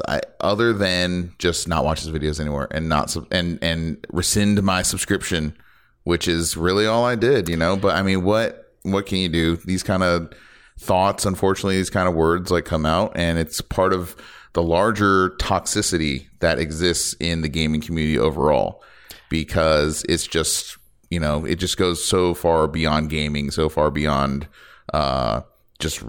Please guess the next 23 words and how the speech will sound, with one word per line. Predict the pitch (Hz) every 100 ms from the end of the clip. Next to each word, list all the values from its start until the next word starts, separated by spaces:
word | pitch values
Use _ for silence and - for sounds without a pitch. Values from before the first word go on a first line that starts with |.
| -
you | 85
know, | 73 65 - -
the, | 73
all | 80 87 87
the | 80 78
political | - 90 80 82
issues | 73 - 78 76
in | 71 71
this | -
country | 65 55 50
right | 50
now. | 50 -
So | - 82 80 -
again, | 90 101 127
all | 110 120
I |
can | 113 110
do | 143
is | 131
like, | 117 101
"Hey, | 127 127 107
PewDiePie, | - - 101 107 110 107
like, | 92 85 -